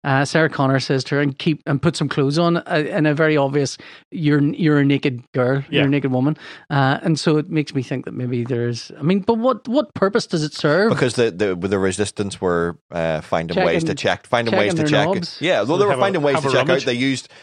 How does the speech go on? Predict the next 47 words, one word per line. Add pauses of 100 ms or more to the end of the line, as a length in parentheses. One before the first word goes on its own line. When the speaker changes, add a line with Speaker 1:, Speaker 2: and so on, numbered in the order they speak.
(200)
Speaker 3:
they
used
sniffer
dogs
to
sniff
Speaker 2:
Mm.
Speaker 3:
out
if
they
were (300)
Speaker 1:
Had
a
cock
or
Speaker 3:
if
Speaker 1:
not?
Speaker 3:
they,
Speaker 2:
Wash. (200)
Speaker 3:
if
they, (340)
<laughs>
if
they
were (400)
metal
skeletons
underneath
Speaker 1:
Yeah.
Speaker 3:
thing,
which
is
why
they
started
using
actual
living
tissue
instead
of
synthetic
tissue.
Speaker 1:
Mm-hmm.
Speaker 3:
There's,
it's
all.